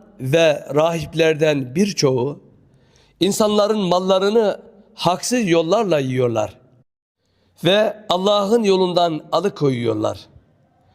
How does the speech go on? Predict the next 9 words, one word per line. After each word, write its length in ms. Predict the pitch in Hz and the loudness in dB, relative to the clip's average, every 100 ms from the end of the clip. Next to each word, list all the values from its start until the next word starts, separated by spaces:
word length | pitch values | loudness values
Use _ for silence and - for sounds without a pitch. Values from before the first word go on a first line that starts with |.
| _ _ _ - | _ _ _ -4
Altın 480 | 180 - 226 202 | -2 0 -2 0
ve 80 | 185 | -2
gümüşü 560 | 147 185 190 - 180 151 | 0 0 0 0 -2 0
biriktirip 760 | 165 196 - 185 190 - - _ _ _ _ | 0 0 0 0 0 -6 -20 _ _ _ _
gizleyerek 760 | - 156 160 175 202 190 139 - - _ _ _ _ _ | -2 0 2 2 2 0 -2 -8 -20 _ _ _ _ _
onları 420 | 170 202 202 208 | 0 2 2 2
Allah 340 | 180 185 202 220 | 0 0 0 2
yolunda 580 | 190 185 175 165 151 135 | 2 2 2 0 0 -2
harcamayanları 1080 | 156 165 170 170 165 160 165 190 185 - | 0 0 2 2 2 2 0 0 -2 -8